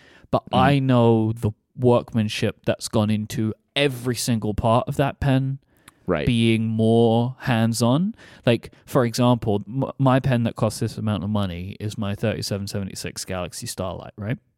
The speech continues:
Speaker 2: Mm-hmm, mm-hmm.
Speaker 1: Where not only is it beautifully adorned with Raden, I know it's Urushi too. So, like, just
Speaker 2: Mm-hmm.
Speaker 1: the, just to get to the point where they could lay the Raden in it, it had taken however much work. So,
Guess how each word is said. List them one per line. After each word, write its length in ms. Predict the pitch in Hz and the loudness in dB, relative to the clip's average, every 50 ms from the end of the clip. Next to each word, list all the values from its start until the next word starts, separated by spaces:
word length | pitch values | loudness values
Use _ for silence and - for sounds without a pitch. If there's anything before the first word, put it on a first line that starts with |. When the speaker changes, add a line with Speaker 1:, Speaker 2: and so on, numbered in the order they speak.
| _ _ _ | _ _ _
Speaker 2:
Mm-hmm, 400 | - 107 101 90 80 - - - - | -4 -4 -4 -4 -6 -10 -12 -12 -10
mm-hmm. 140 | 92 95 - - _ _ _ _ _ _ _ _ _ _ | -8 -8 -10 -10 _ _ _ _ _ _ _ _ _ _
Speaker 1:
Where 280 | - 120 117 113 113 110 | 2 2 4 4 4 4
not 200 | 120 123 123 - | 4 2 2 4
only 400 | - 135 139 147 143 135 123 113 | 4 2 4 4 4 4 4 4
is 160 | 107 101 - 113 | 2 2 0 -4
it 120 | 110 - _ _ _ _ _ _ _ _ _ - 131 - | -6 -6 _ _ _ _ _ _ _ _ _ -14 -12 -8
beautifully 720 | 127 123 123 131 143 143 - - 123 - - 117 110 107 | -8 -4 0 2 2 2 2 0 -2 -2 -2 -2 0 0
adorned 640 | 107 104 120 113 110 107 98 87 90 107 110 - - _ | 0 2 2 2 2 2 0 -4 -6 -10 -12 -14 -12 _
with 240 | - 110 104 101 101 | -2 -2 -2 0 0
Raden, 540 | 104 104 101 98 95 92 85 82 95 110 113 - _ _ _ _ _ | 0 0 0 0 -2 -6 -10 -10 -10 -12 -14 -16 _ _ _ _ _
I 120 | - 123 120 | 2 2 2
know 260 | 117 117 123 123 120 117 | 4 4 4 4 4 4
it's 160 | - - - | 2 0 -4
Urushi 440 | 113 98 104 113 110 - - 85 87 | -4 -2 0 -2 -2 -2 -4 -8 -8
too. 280 | - - 107 76 - - | -4 -4 -4 -4 -4 -8
So, 200 | - - - 101 95 | -4 -2 -2 0 0
like, 340 | 92 90 85 - - - - _ _ _ _ _ _ _ _ _ _ _ | -2 -4 -6 -10 -14 -20 -20 _ _ _ _ _ _ _ _ _ _ _
just 260 | - - - 98 95 | 2 2 2 2 2
Speaker 2:
Mm-hmm. 80 | 82 80 | 0 -2
Speaker 1:
the, 140 | - 117 - _ _ _ _ _ - | -4 -6 -6 _ _ _ _ _ -4
just 220 | - 135 - - | -4 -4 -2 -2
to 80 | - 135 | -2 -2
get 360 | - - - 156 - - - | 0 0 0 0 0 -2 -4
to 100 | - 151 | -2 0
the 100 | 127 131 | 0 0
point 360 | 120 - - 135 127 117 - - | -2 -2 0 0 0 0 0 -2
where 120 | 117 117 | -4 -4
they 120 | 113 117 107 | -2 -4 -4
could 120 | - 110 | -6 -4
lay 220 | 117 113 143 127 | -2 0 0 2
the 120 | 113 113 104 | 2 2 2
Raden 440 | 101 113 107 107 107 101 101 98 117 | 4 4 2 2 2 0 0 2 2
in 120 | 135 131 | 2 2
it, 160 | 104 98 - | 2 0 -2
it 80 | - - - | -8 -10 -12
had 120 | - - | -14 -14
taken 360 | - 110 104 104 - 113 101 | -12 -12 -12 -12 -12 -12 -10
however 380 | 101 101 98 95 90 92 101 95 | -8 -8 -6 -6 -6 -6 -6 -6
much 320 | 92 87 - - - - | -8 -8 -8 -10 -12 -10
work. 440 | 71 71 64 - - - - - - _ _ _ _ _ _ _ _ _ _ - | -8 -8 -8 -10 -12 -18 -20 -20 -20 _ _ _ _ _ _ _ _ _ _ -14
So, 280 | - - 87 - - | -10 -8 -8 -8 -10